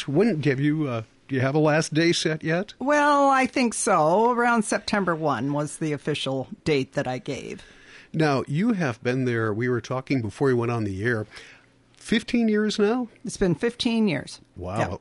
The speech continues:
Speaker 1: A lot has happened in those fifteen years at fifty North. Think back. Fifteen years would have been two thousand seven? That
Speaker 2: It was, yeah, I started January second of two thousand eight.
Speaker 1: Okay.
Speaker 2: Yeah.
Speaker 1: You look back at those fifteen years, or fifteen years ago,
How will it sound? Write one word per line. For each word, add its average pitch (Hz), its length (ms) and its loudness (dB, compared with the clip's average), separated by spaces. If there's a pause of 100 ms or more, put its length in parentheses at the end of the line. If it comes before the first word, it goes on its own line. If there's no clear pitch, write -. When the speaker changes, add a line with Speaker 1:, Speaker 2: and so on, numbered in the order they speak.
Speaker 1:
A 107 100 -8
lot 113 460 -2
has 143 260 -2
happened 123 480 -4
in 107 160 -4
those 104 220 -2
fifteen 117 480 -2
years 123 400 -4
at 101 100 -4
fifty 110 380 -8
North. 104 340 -2 (320)
Think 254 240 2
back. 165 440 0 (380)
Fifteen 196 460 0
years 151 220 2
would 135 100 2
have 120 60 -2
been 110 160 0
two 147 160 -6
thousand 135 420 0
seven? 190 440 0 (220)
That 220 200 -2
Speaker 2:
It 214 60 4
was, 202 360 0
yeah, 202 220 2
I 160 80 2
started 190 420 0
January 196 480 2
second 185 400 -2
of 160 140 -4
two 196 100 -6
thousand 170 400 -2
eight. - 420 -8
Speaker 1:
Okay. 120 440 0 (200)
Speaker 2:
Yeah. - 220 -8
Speaker 1:
You 113 160 0
look 180 180 0
back 131 220 -2
at 120 120 -2
those 117 200 -4
fifteen 131 460 -2
years, 113 360 -2
or 104 80 -2
fifteen 110 400 -6
years 117 280 -2
ago, 87 360 -8